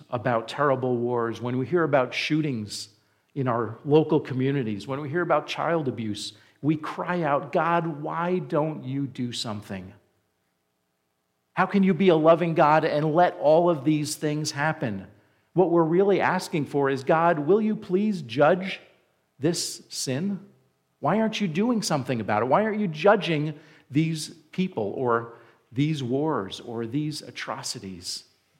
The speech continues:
The Bible says God will judge all sin,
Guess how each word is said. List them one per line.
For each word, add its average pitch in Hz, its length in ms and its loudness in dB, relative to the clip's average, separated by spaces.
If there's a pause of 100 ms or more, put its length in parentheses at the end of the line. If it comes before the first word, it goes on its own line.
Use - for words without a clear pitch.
(500)
The 117 40 -12
Bible 147 320 2
says 160 360 -2
God 135 340 -2
will 113 540 -4 (100)
judge 113 560 -10 (100)
all 104 240 -12
sin, 107 400 -16